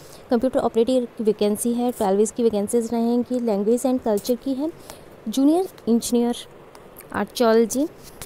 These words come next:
तो इसकी है आपकी थ्री, three वैकेंसी। language and culture की ड्रॉट-, dotsman है, तो ड्रॉट्समैन की एक वैकेंसी है। लैंग्वेज एंड कल्चर में प्रिजर्वेशन असिस्टेंट की है, इसमें तीन वैकेंसीज। लैंग्वेज एंड कल्चर में ही इसकी जो है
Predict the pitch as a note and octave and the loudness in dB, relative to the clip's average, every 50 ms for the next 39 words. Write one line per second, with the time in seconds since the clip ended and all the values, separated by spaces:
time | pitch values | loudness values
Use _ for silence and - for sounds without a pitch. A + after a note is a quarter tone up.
0 | - - - - - B3 A#3 A3 G#3 G3 F#3+ - - A#3 A3 - - B3 A#3+ A#3 | -18 -18 -20 -10 -2 0 2 2 2 0 -2 -4 -4 -4 -4 -4 -2 -2 0 0
1 | A3+ G#3+ G#3 G3+ - A3 G3+ - A3 A3 F3+ - - - A3+ A3 G#3+ A#3 - A#3+ | 0 -2 -2 -4 -6 -8 -8 -4 -4 -4 -4 -6 -6 -2 -2 0 0 0 -2 -2
2 | B3 A#3+ - C#4+ C#4 A#3 F#3 F#3 F#3 G3+ A3 A3 - A#3 A#3 - - A3+ G#3 G#3 | -2 -2 -2 -2 -2 0 0 0 2 0 0 2 2 -2 -2 0 0 0 0 0
3 | - A#3+ A3 - - C4+ A#3 - G#3 - F#3 - - A#3 - - - - - - | -2 -4 -6 -4 -6 -8 -2 0 0 0 0 -2 -6 -14 -14 -14 -20 -20 -16 -14
4 | G3+ - - G#3 G3+ G3+ - - - A#3+ A3+ A3+ G#3 A3 A#3 D4 F4 - - - | -8 -2 0 2 2 0 -2 -4 -4 -4 -2 -2 -4 -4 -6 -6 -6 -8 -14 -20
5 | - - - - - - - - - - - - - - - - - - - - | -18 -16 -12 -12 -12 -12 -12 -16 -14 -14 -16 -16 -18 -20 -20 -20 -20 -20 -20 -18
6 | - - - B3 B3 C4 C4 A#3+ - - - G#3+ G#3 - B3 B3 B3+ B3+ - - | -12 0 2 4 4 6 4 2 0 -2 -6 -12 -2 2 2 4 4 2 -2 -6
7 | - - B3+ C4 C4 B3 - C#4 - - A3 A3 A3 - A#3 B3 - - B3 B3 | -2 0 2 2 2 2 0 -2 -2 0 0 0 2 2 2 0 2 2 2 2
8 | B3 B3 - C4+ B3+ C#4 D4 E4 E4 C4 G#3 G3 G#3 G3 A#3 B3 - - C4 C4 | 2 0 0 -4 -4 -2 -2 -2 -2 -2 -2 -2 -2 0 -2 -2 -2 -2 -2 -2
9 | B3+ - A3+ A3 - - C4 B3 B3 B3 C4+ E4+ - - - - - - - - | -2 -2 -4 -2 0 0 2 4 4 2 2 0 -4 -8 -20 -20 -20 -20 -20 -6
10 | - B3+ B3 B3 - B3 A3 A#3 A#3 A3+ - C#4 A#3+ A3+ A3+ A#3 A#3 - - A3 | 2 2 2 4 4 0 0 0 -2 0 -2 -2 -2 -2 -2 -2 -2 -2 -2 -2
11 | A3 G#3+ - - A#3 A#3+ C4 D#4 F4 F4 - - - - A#3 A#3 - A#3 G#3+ G#3+ | -4 -4 -4 -4 -4 -2 -2 -2 -4 -4 -6 -8 -2 -2 -2 -2 -2 -4 -4 -2
12 | A3 A3 G#3+ - A3 G#3+ G#3+ A3 - A#3+ C4+ D4+ - - - - - - - - | -2 -2 -2 -2 -2 -2 -2 -2 -2 -2 -4 -4 -6 -12 -16 -20 -20 -20 -20 -8
13 | - A#3 A3+ A3+ A3 B3 C4 B3 C4 B3+ B3+ - A3+ A3 - A#3+ A#3 A#3 A#3+ A#3 | -2 0 0 2 2 2 2 2 0 -2 0 0 -2 0 0 0 0 2 2 2
14 | B3 B3+ A#3 - A3+ - - A#3+ A#3 A3 - A3+ A3 A3+ B3 D#4 | 2 0 0 -2 -6 -8 -6 -6 -6 -4 -4 -4 -4 -4 -6 -8